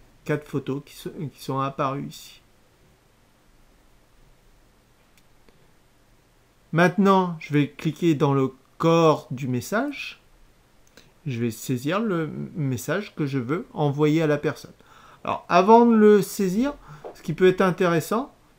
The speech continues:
donc c'est cho-, d'abord de choisir la couleur, mais surtout important, la taille. Hein, donc, on va choisir la taille, on va cliquer sur la petite flèche ici. Et, euh,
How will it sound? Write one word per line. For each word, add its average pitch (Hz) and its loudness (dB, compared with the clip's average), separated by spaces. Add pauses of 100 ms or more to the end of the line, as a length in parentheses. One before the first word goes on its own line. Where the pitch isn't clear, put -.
(100)
donc 131 -6
c'est 143 -6
cho-, - -6
d'abord 151 2
de 143 -2
choisir 143 -2 (120)
la 143 -2
couleur, 151 -2 (360)
mais 143 -2
surtout 208 -4
important, 190 -4
la 170 0
taille. 143 -4 (580)
Hein, 131 -8
donc, 190 -8 (120)
on 151 -6
va 135 0
choisir 143 -2
la 123 -2
taille, 214 -4
on 226 -4
va 139 -4
cliquer 160 -10
sur 147 -4
la 135 -2
petite 170 -6
flèche 131 -8
ici. 185 -10 (640)
Et, 185 6
euh, 175 0